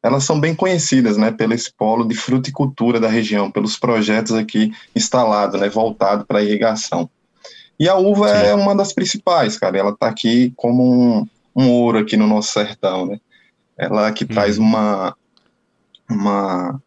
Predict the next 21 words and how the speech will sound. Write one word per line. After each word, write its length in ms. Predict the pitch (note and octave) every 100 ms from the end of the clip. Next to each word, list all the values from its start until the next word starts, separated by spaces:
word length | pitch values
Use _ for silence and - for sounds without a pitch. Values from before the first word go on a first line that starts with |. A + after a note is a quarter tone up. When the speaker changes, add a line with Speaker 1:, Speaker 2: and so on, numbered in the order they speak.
| _ _
Speaker 1:
como 160 | - G#2
é 40 |
que 80 | G2+
eu 60 | -
posso 200 | G2+ -
dizer? 440 | G2 G2 F#2 C#3 -
Movimenta 520 | B2+ F3+ G#3 G3 A#3 G3
a 20 |
economia 460 | F3+ F3 D3+ C3
aqui 120 | A#2+ A2
da 120 | A2
cidade, 500 | - G2 F#2 F2 F2+
né? 200 | F#2 F2+
Ela 200 | G2 G#2
que 120 | C3
traz 300 | - A2+ G#2+
os 120 | G#2+
investimentos, 880 | G#2 F#2+ - - G#2+ B2 A#2 A2 - - - - -
é, 500 | G2 F#2+ F#2+ F#2 F2 -
muita 420 | F#2+ A#2+ C#3+ D#3+
f-, 160 | -